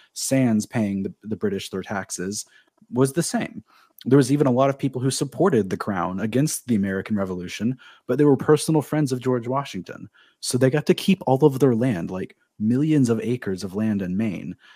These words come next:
um, that they just got to keep because they were friends with George Washington while we seized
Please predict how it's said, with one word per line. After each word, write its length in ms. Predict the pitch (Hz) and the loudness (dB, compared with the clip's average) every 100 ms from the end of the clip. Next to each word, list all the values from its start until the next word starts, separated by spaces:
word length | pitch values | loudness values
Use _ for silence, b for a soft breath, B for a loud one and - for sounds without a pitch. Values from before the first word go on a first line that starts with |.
| b b | b b
um, 400 | 98 98 92 90 85 | -10 -8 -6 -8 -10
that 100 | 95 | -2
they 100 | 120 | -2
just 180 | 135 135 | -2 -2
got 180 | 131 131 | -4 -4
to 60 | |
keep 320 | 117 147 110 - | -8 -6 -6 -8
because 300 | 101 101 92 | -8 -6 -4
they 100 | 101 | -4
were 240 | 95 90 _ _ | -4 -8 _ _
friends 420 | - 127 113 92 | -6 -2 0 -2
with 160 | 92 - | -6 -8
George 320 | 104 95 87 | -6 -6 -6
Washington 520 | 101 98 107 90 87 | -6 -4 -6 -6 -8
while 120 | 90 | -4
we 100 | 101 | -4
seized 680 | 101 - 127 117 95 82 | -2 0 2 2 0 -4